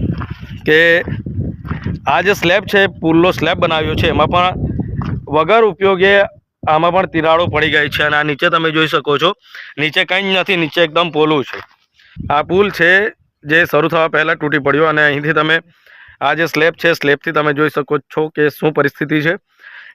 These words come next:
એટલે એકદમ થર્ડ ક્લાસ, અ, મટીરિયલ વાપરવામાં આવ્યું હતું અને બાંધકામ પણ એ રીતે જ થયું હતું.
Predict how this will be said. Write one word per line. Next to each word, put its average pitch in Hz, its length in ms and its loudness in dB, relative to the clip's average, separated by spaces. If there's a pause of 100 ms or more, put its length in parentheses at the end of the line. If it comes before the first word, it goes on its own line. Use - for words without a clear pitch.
એટલે 190 500 0 (840)
એકદમ 175 420 0
થર્ડ 175 240 0
ક્લાસ, 165 480 0 (1120)
અ, 139 380 2
મટીરિયલ 139 320 0
વાપરવામાં 160 480 0
આવ્યું 151 200 0
હતું 165 200 -6 (600)
અને 147 360 2
બાંધકામ 143 440 -2
પણ 151 120 0
એ 151 80 0
રીતે 147 240 -2
જ - 20 -2
થયું 147 340 -2
હતું. 160 240 -6